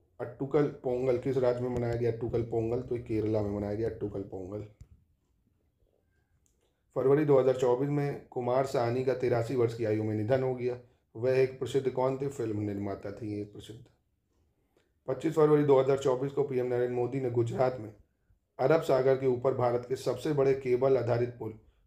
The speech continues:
सुदर्शन ब्रिज का उद्घाटन किया है। इसकी लंबाई क्या है सुदर्शन ब्रिज की? टू पॉइंट थ्री टू किलोमीटर है, ठीक है। अरेबियन सी में है, गुजरात में है, याद रखना। पच्चीस फरवरी से नौ मार्च दो हज़ार चौबीस तक भारत जापान संयुक्त अभ्यास पांचवा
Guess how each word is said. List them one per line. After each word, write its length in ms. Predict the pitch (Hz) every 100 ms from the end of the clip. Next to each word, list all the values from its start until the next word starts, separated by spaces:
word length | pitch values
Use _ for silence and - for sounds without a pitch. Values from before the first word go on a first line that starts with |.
| _ -
सुदर्शन 540 | 131 127 123 123 151
ब्रिज 180 | 131 127
का 100 | -
उद्घाटन 480 | 123 113 113 127 123
किया 200 | 113 113
है। 60 |
इसकी 180 | 117 -
लंबाई 380 | 113 110 110 117
क्या 140 | 113
है 60 | 117
सुदर्शन 480 | 117 117 110 127 117
ब्रिज 180 | 117 -
की? 200 | - - _ _ _ _
टू 140 | 123 113
पॉइंट 260 | 117 123
थ्री 120 | - 113
टू 140 | 120
किलोमीटर 500 | 107 107 104 101 104
है, 60 | 101
ठीक 180 | 113 139
है। 60 |
अरेबियन 340 | 120 110 113 117
सी 140 | 117 113
में 120 | 113
है, 80 | 139
गुजरात 420 | 117 107 107 104
में 100 | 104
है, 80 | 104
याद 180 | 107 104
रखना। 240 | 98 - - _ _ _ _ _ _ _ _ _ _ _ _ _ -
पच्चीस 300 | 131 160 151
फरवरी 300 | 147 143 147
से 100 | 147
नौ 200 | 139 139
मार्च 200 | 135 135
दो 120 | 131
हज़ार 180 | 127 123
चौबीस 320 | 127 120 135
तक 120 | 135
भारत 300 | 120 117 120
जापान 320 | 127 117 123 120
संयुक्त 340 | 123 127 131
अभ्यास 400 | 110 110 110 113
पांचवा 340 | 117 107 120